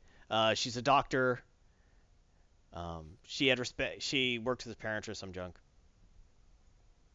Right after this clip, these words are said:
I don't wanna get into it. But basically, when he gets too badly banged up, she's the one who fixes him. Somehow Joker knows who she is. Joker gassed him. And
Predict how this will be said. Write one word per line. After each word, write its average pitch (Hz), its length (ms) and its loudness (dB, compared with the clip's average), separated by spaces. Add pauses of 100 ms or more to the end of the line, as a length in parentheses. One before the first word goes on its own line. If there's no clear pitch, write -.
(260)
I 123 80 2
don't 113 80 0
wanna 95 140 -4
get 90 120 -6
into 82 160 -10
it. 80 80 -18 (800)
But 139 220 4
basically, 220 380 12
when 185 100 6
he 208 100 6
gets 190 140 4
too 202 160 2
badly 165 300 8
banged 147 260 6
up, 127 100 8
she's 151 220 2
the 143 60 -2
one 127 100 0
who 110 40 -4
fixes 104 320 -2
him. 80 100 -12 (1500)
Somehow 185 240 8
Joker 165 280 6
knows 233 280 10
who 226 80 2
she 165 240 4
is. 151 260 4 (1400)
Joker 208 360 8
gassed 139 520 6
him. 139 440 -4 (1000)
And 135 400 6